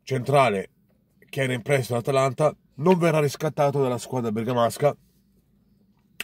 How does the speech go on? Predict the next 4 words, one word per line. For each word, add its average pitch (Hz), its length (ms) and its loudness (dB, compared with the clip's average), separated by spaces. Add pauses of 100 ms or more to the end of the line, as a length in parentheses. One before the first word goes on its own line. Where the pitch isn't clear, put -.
(240)
Sicuramente 135 800 0
la 107 80 -2
non 139 180 2
qualificazione 117 960 -2